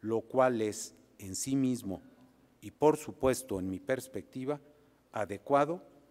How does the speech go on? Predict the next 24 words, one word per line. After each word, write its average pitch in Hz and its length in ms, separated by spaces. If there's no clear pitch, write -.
pertinente 117 880
y 117 120
de 110 140
ninguna 110 360
manera 113 480
violatorio 107 840
de 110 160
la 107 100
autonomía 101 680
de 98 120
la 95 160
universidad. 92 800
La 131 120
rendición 139 520
de 175 120
cuentas 170 640
ante 123 220
la 113 140
sociedad 113 720
y 160 120
ante 120 240
una 156 100
instancia 143 560
externa, 113 580